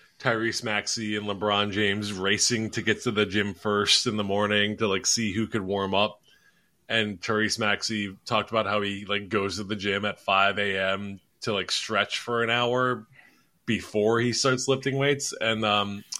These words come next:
that made me feel like absolute garbage. <laughs> Like, I felt like such a piece of shit where it's like, I don't think I've stretched in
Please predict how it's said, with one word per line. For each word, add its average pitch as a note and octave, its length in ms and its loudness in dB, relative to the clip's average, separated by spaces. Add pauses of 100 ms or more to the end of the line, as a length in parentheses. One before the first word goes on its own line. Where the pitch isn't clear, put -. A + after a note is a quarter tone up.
(540)
that A#2 160 0
made E3+ 140 0
me F#3+ 120 0
feel F3 220 0
like C3+ 180 2
absolute A2 560 0
garbage. D#2+ 640 -2
<laughs> - 40 -2 (960)
Like, B2 300 0
I B2 140 0
felt C#3 340 2
like C3+ 260 4 (460)
such - 300 0
a B2+ 40 -6
piece C3 240 0
of A#2 80 -2
shit B2 280 2
where G#2+ 100 -2
it's A2 100 -2
like, A2+ 120 -4
I B2+ 80 2
don't F3 140 4
think F#3+ 120 2
I've G3 160 4
stretched - 680 2 (180)
in A2 480 -2